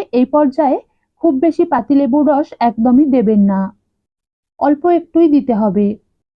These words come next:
এই পর্যায়ে অল্প একটু পাতিলেবুর রস যোগ করায় পোলাওটা অনেক বেশি ঝরঝরে হবে এবং পোলাওয়ের প্রত্যেকটা ভাতের দানা একদমই আলাদা আলাদা বা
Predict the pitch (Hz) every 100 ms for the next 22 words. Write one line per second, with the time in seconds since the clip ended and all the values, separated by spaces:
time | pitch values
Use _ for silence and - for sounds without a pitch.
0 | _ _ _ _ _ - 285 311 349 339
1 | 339 311 - 240 262 320 330 320 330 311
2 | 220 294 277 247 302 262 240 247 196 214
3 | 202 - 277 262 262 392 _ _ - 262
4 | 285 339 294 330 - 240 285 294 269 269
5 | 302 - 214 208 269 285 285 339 277 466
6 | _ _ _ _ _ 269 262 269 262 285
7 | 285 330 320 349 - 294 - 330 - 330
8 | 262 226 226 285 233 240 277 254 311 226
9 | 226 214 262 311 233 220 240 277 302 294
10 | 269 392 _ _ 214 247